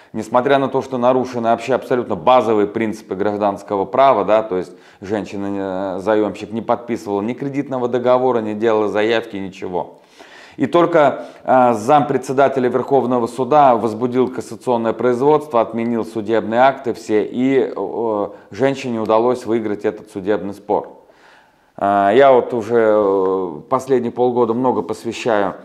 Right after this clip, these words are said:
этой проблеме, да, когда, э, на граждан, э, повесили вот таким образом кредиты, которых они не брали.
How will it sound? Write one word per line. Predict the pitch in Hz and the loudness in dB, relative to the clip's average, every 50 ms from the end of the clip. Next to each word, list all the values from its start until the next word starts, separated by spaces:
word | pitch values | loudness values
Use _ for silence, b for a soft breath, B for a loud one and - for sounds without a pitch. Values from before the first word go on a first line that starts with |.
| - - | -8 -4
этой | - 110 - 117 | -2 -2 0 -2
проблеме, | - - 117 117 110 107 131 165 185 160 131 107 | -2 0 2 0 2 4 4 2 4 2 0 2
да, | 104 127 139 135 | 2 2 2 0
когда, | 117 101 92 95 107 104 101 98 95 87 80 - - | -2 -6 -2 0 2 2 2 2 0 -2 -6 -12 -12
э, | - 101 101 98 | -10 -8 -6 -6
на | 98 101 104 104 104 98 | -4 -2 0 0 0 0
граждан, | 87 107 120 113 110 98 85 101 92 85 - - - _ _ _ _ _ _ _ _ _ _ _ _ _ - 104 - _ - | 0 0 2 2 2 0 -2 -6 -8 -8 -10 -16 -20 _ _ _ _ _ _ _ _ _ _ _ _ _ -20 -20 -20 _ -14
э, | 85 - 120 120 113 110 107 104 | -10 -6 -4 -2 -2 -2 -2 0
повесили | - 120 117 120 117 110 113 - 110 101 | 2 4 4 6 4 2 0 -4 -6 -6
вот | 95 - | -4 -4
таким | 110 104 - 120 117 110 | -4 -4 -4 -4 -4 -2
образом | 104 101 - 107 98 90 98 95 90 | -2 -2 -2 -2 -4 -4 -4 -8 -6
кредиты, | - 117 120 107 117 127 127 139 147 | -4 -4 -2 -2 -2 -4 -4 -4 -2
которых | - 135 127 135 127 120 117 117 120 | -2 -2 -2 0 0 0 0 0 -2
они | 117 110 110 | -6 -4 -4
не | 107 107 107 | -4 -4 -4
брали. | 98 107 113 110 107 104 101 90 - | -2 2 2 4 4 4 2 0 -2